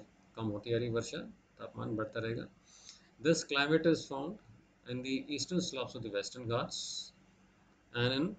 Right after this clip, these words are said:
West Bengal। वेस्टर्न घाट्स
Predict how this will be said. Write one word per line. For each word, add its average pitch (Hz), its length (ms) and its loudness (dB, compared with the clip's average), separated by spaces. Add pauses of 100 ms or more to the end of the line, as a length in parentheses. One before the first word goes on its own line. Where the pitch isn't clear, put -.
(100)
West 104 320 -2
Bengal। 90 380 -2 (1800)
वेस्टर्न 127 320 0
घाट्स 120 320 4